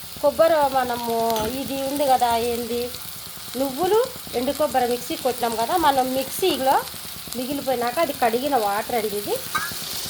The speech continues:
వేస్ట్ చేయకుండా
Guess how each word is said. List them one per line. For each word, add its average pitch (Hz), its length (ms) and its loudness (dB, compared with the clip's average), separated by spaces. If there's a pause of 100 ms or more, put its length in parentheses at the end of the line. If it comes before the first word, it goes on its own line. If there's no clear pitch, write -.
(1500)
వేస్ట్ 285 360 2
చేయకుండా 220 360 0